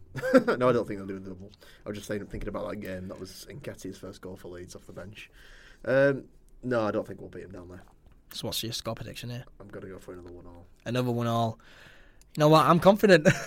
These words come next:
Speaker 2: <laughs> I'm, I'm confident going into this. I know that we haven't won there for seventy years, but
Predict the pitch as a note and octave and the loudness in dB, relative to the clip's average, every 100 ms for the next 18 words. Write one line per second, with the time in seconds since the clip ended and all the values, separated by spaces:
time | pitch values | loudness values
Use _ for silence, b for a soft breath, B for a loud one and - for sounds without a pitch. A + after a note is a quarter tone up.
0 | - - - A3+ G3+ G#3 G#3+ G3+ G#3+ - | -12 -16 0 4 6 6 6 4 4 4
1 | D#3+ C3 A#2+ C#3+ D#3 A3 A#3 A#3+ A3+ G#3+ | 6 4 2 2 4 6 8 10 10 8
2 | F#3+ A3 F#3+ D#3 - - F#3 E3+ F3+ F3 | 10 8 12 10 8 6 6 8 8 10
3 | F#3 D3 - G3 D3 | 10 8 6 6 6